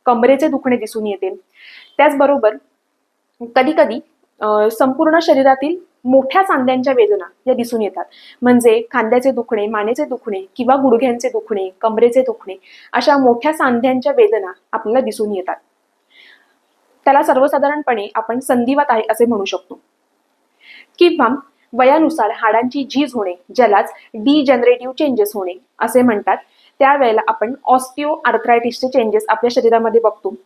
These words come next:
म्हणजेच शरीरातील हाडांची वयानुसार झीज होत आहे आणि त्यामुळे तिथे वेदना उत्पन्न होत आहे.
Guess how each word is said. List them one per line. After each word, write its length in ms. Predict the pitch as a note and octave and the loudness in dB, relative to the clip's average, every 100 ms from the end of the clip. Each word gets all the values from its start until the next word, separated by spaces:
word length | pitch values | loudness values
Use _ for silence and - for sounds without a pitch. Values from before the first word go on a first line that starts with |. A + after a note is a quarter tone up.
| _ _ _ - | _ _ _ -2
म्हणजेच 420 | C4 B3+ G#3+ G#3 - - - - | 0 4 2 0 -8 -20 -20 0
शरीरातील 540 | - C4+ C#4+ C#4+ D#4 | 2 4 2 2 -4
हाडांची 640 | C4+ A3+ A#3+ C4+ A3+ A#3 A3+ | 0 2 2 0 -4 -2 2
वयानुसार 500 | A3+ B3 B3+ C4 B3 | 2 2 -2 -2 -2
झीज 320 | B3 C#4 A#3 | 0 -2 2
होत 140 | A3+ G#3+ | 2 0
आहे 220 | - G#3 _ _ | -4 -10 _ _
आणि 200 | A#3+ B3 | -4 -4
त्यामुळे 480 | C4 C4 C#4 D4 C#4+ | 0 0 2 0 -2
तिथे 220 | C#4 D4 | -2 0
वेदना 320 | C4+ A3 A3 | 2 2 0
उत्पन्न 360 | G#3 - G#3 G#3 | -4 -4 -4 -2
होत 160 | G3+ F3+ | -4 -4
आहे. 180 | F3+ | -6